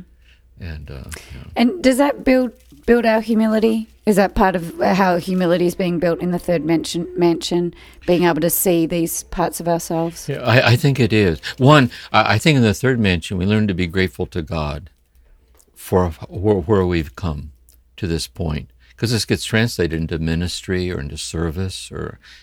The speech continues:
Speaker 1: how we treat the people we live with or how we treat ourselves. We kind of, you know, it's just, we're, the world's better off because we're a third mansion person in it. See? And we're, we're the,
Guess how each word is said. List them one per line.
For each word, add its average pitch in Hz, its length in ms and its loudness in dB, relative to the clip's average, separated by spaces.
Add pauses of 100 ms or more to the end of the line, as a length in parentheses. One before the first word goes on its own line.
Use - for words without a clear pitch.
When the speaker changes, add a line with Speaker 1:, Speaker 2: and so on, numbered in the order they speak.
Speaker 1:
how 85 140 0
we 82 140 0
treat - 280 -10
the - 80 -14
people 82 340 -8
we 78 140 -4
live 85 280 -4
with 92 400 -6
or 71 120 -12
how 73 220 -10
we 76 260 -10 (480)
treat 92 180 0
ourselves. 87 720 -2 (100)
We - 80 -18
kind 80 280 -6
of, 76 120 -8 (220)
you 95 160 -10
know, 82 140 -2
it's 73 160 -8
just, - 320 -10
we're, 76 300 -10 (680)
the 92 380 -8
world's 87 360 0
better 90 340 2
off 87 340 0
because 76 580 -10
we're - 160 -6
a 80 60 -6
third 80 260 -4
mansion 76 380 -8
person 78 400 -10
in 78 160 -6
it. - 220 -18 (280)
See? - 240 -20 (640)
And 78 320 -6
we're, 80 100 -4
we're 82 280 0
the, 71 180 -2